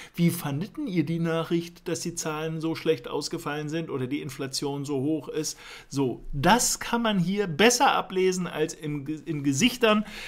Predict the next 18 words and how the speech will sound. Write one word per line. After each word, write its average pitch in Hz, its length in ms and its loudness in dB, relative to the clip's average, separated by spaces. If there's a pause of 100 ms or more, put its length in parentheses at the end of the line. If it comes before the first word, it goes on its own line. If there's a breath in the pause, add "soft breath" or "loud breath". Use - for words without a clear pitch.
(180 loud breath)
denn 147 280 2
das 170 220 4
ist 165 320 0
tatsächlich 156 720 0 (100)
echte - 360 2
Entscheidung, 160 680 0 (220 loud breath)
was 135 200 -2
die 147 100 0
Marktteilnehmer 139 840 -4 (160 loud breath)
nicht 156 240 -2
nur 143 180 -2
denken, 180 560 4
was 156 160 0
sie 143 80 -2
sagen, 135 380 0
man 139 180 0
müsste 185 380 0
mal, 175 160 2